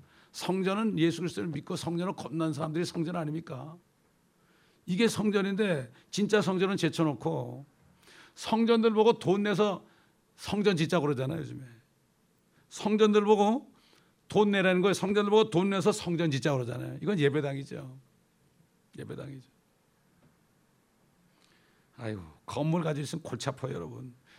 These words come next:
여러분, 이런 건물 우리가 가지고 있어 보세요. 매 고장 나면 그냥 뭐 불러, 뭐 불러야죠. 전기기술자 불러야죠. 골치 아파요. 또 보험 들어야죠. 예?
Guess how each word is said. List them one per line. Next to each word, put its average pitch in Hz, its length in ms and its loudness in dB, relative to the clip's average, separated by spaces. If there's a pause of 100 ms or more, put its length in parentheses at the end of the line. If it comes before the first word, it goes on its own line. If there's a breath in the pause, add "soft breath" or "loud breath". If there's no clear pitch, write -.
(120 soft breath)
여러분, 170 220 -2
이런 165 260 0
건물 160 220 2
우리가 160 240 0
가지고 127 220 -4
있어 139 140 -10
보세요. 110 340 -10 (420 soft breath)
매 - 100 -20 (220)
고장 151 360 4
나면 156 240 -2
그냥 160 380 -6 (120)
뭐 135 360 -12
불러, 151 220 -4
뭐 151 140 0
불러야죠. 131 680 -4 (260)
전기기술자 135 640 -4
불러야죠. 143 640 -6 (720 soft breath)
골치 - 400 -2
아파요. 147 220 -2
또 170 140 -2
보험 151 420 6
들어야죠. 139 640 2 (400)
예? 156 140 -10